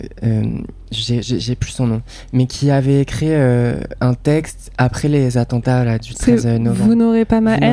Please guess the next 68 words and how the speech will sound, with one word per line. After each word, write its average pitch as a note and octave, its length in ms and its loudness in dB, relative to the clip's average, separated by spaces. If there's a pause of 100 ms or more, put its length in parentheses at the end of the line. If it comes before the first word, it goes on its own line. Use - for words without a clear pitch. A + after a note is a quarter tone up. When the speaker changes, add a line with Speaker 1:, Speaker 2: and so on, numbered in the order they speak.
Speaker 2:
haine. C#4 100 0
Speaker 1:
pas C3+ 140 2
ma B2+ 140 2
haine. G#3+ 180 2
Speaker 2:
Ouais, G#3 160 4
Speaker 1:
Ce, - 140 -4
Speaker 2:
je C3 60 -2
me A3+ 60 -2
souviens G#3+ 220 0
Speaker 1:
ce G#3 60 -2
Speaker 2:
plus A3+ 100 -2
de F#3 60 -2
Speaker 1:
type - 120 -4
Speaker 2:
son G3+ 80 0
nom. G3 100 -2
Speaker 1:
m'a C3 160 0
toujours, D3+ 480 -2
euh, B2+ 180 -2 (580)
genre, - 140 -14
je - 40 -10
sais - 60 -12
pas, E3 100 -4
moi, E3+ 140 -2
quand C3 100 -6
j'avais B2+ 280 -2
lu D#3+ 120 -4
ce C#3+ 140 -6
texte, C#3+ 440 -6
genre, A#2+ 200 -4
mais A#2 100 -4
ça, D#3+ 220 -10
c'est, B2+ 320 -6 (840)
euh, A#2+ 380 -4 (1200)
attends, B2+ 200 -6
j'ai B2 120 -6
pas C#3+ 140 -2
le D3+ 80 0
mot D3 120 0
en C3+ 40 0
français, C3 380 -6
putain, - 180 -8
c'est A#2+ 160 -8
l'horreur, B2+ 240 -4
je - 60 -12
suis B2 100 -6
même B2 120 -2
pas C3+ 80 -2
anglais, B2+ 220 -2
hein. G#2 100 -10 (160)
Je - 120 -2
l'ai C3 60 2
pas A#3 120 4
en C#4 160 4
anglais. - 180 4 (240)
Speaker 2:
<laughs> E4 260 0
Speaker 1:
C'est F4 120 0
l'enfer, D3 320 -2 (180)
hein, - 60 -2
Speaker 2:
Dis-le B3+ 200 4
Speaker 1:
je C#4 40 4
suis - 20 6
Speaker 2:
en C4+ 120 4
Speaker 1:
vraiment C4 140 4
Speaker 2:
anglais, C4 160 2
Speaker 1:
une A3 240 2
connasse. A#3 140 -4 (680)
Speaker 2:
vas-y. G4 120 4
Speaker 1:
Euh, C3+ 360 4